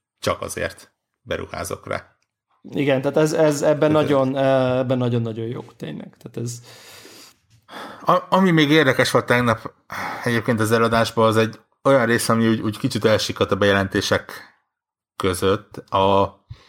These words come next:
Speaker 1: Google-nek a, a, most nem hiszek, hogy alkalmazottja, vagy ex-alkalmazottja, nem tudom már, ö, tartott egy, nem tudom, néhány perces kis előadást,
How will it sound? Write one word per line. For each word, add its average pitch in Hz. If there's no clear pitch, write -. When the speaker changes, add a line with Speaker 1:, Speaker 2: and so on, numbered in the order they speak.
Speaker 1:
Google-nek 107
a, 98
a, -
most 101
nem 120
hiszek, 101
hogy 92
alkalmazottja, 110
vagy 98
ex-alkalmazottja, 104
nem 98
tudom 98
már, 98
ö, 50
tartott 107
egy, 104
nem 92
tudom, 90
néhány 87
perces -
kis -
előadást, 95